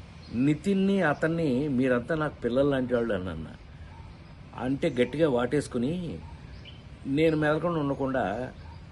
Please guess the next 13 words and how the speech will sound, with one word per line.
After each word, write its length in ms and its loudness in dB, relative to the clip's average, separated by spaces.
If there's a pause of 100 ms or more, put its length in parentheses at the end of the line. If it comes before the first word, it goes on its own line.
(160)
"నువ్వు 200 2
యాక్టింగ్ 460 2
చేస్తున్నావు 380 4
కదా, 360 2 (200)
నువ్వు 140 0
యాక్టింగ్లోకి 680 0
రా, 240 4
నీ 200 0
సంగతి 400 0
చెప్తానన్నా." 460 -4 (540)
అంటే 220 2
అతను 360 2
అన్నాడు, 640 0